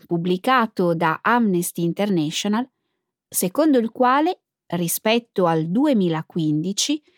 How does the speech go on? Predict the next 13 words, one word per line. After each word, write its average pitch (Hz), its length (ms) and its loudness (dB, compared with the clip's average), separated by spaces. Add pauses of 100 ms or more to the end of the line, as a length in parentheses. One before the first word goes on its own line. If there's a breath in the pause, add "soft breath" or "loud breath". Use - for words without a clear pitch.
(360)
il 254 200 2
numero 254 480 2
delle 170 500 0
esecuzioni 226 1000 0
capitali 185 760 0
nel 165 240 0
mondo 170 540 0 (440)
è 277 140 0
sceso 220 760 0
di 190 300 -2
oltre 302 380 2
un 180 240 0
terzo. 147 640 -8